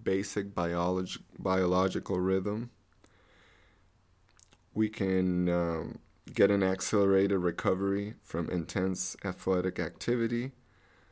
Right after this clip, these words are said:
reduction of inflammation,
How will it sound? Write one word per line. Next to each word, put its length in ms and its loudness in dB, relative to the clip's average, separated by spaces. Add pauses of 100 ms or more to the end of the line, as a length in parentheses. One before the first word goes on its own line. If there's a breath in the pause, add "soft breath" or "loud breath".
(180 soft breath)
reduction 720 0
of 400 -4
inflammation, 1080 -2